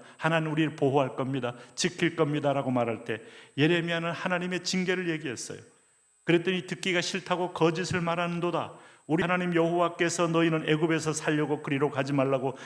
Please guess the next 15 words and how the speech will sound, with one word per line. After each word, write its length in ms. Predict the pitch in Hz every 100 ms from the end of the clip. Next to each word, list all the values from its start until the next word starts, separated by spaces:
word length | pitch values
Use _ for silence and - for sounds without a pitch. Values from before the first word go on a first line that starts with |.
| -
너를 300 | 131 180 202 165
보내어 280 | 185 185
말하게 380 | 175 170 170 160
하지 260 | 147 156 165
아니하셨느니라." 880 | 117 180 208 214 220 220 202 151 - - _ _ _ _ _ _ -
아니, 380 | 135 123 101 87 - -
예레미야보다 680 | 127 143 139 131 127 117 110
더 100 | 113
선명한 520 | - 165 165 143 127
음성을 380 | 135 139 143 110
들었나요? 580 | 123 143 143 151 165 196 - _ _ _ _
하나님의 440 | - 151 151 143 131
말씀이 440 | 123 123 135 117
예레미야에게 500 | 127 151 151 143 127
임했지 600 | 127 123 110 - 117